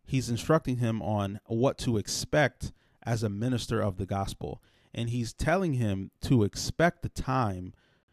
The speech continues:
where people are not going to be able to abide or endure sound doctrine. They're not gonna be able to take it. They're not going to tolerate it, as it were, and they're gonna heap to themselves teachers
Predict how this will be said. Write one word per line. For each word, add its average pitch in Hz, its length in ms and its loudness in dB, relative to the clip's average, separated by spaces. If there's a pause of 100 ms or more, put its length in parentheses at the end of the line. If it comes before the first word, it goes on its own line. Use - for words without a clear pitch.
(200)
where 110 160 2
people 151 440 0
are 120 80 2
not 117 320 0
going 113 240 0
to 120 100 -4
be 110 140 0
able 104 180 -2
to - 320 -4
abide 107 800 -2
or 104 240 -2
endure 101 540 -2
sound 92 400 -6
doctrine. 95 420 -8
They're 104 140 -4
not 117 260 -2
gonna 127 140 -2
be 117 160 0
able 107 180 0
to - 160 -10
take - 320 -6
it. 135 180 -2 (360)
They're 104 140 -2
not 107 360 -4
going 110 240 -2
to - 240 -8
tolerate 104 800 0
it, 92 220 -6
as 101 240 -6
it 85 100 -4
were, 95 320 -2 (320)
and 113 160 -2
they're 123 140 0
gonna 113 240 -2
heap 156 260 -8
to 147 140 -2
themselves 110 580 2
teachers 131 720 -4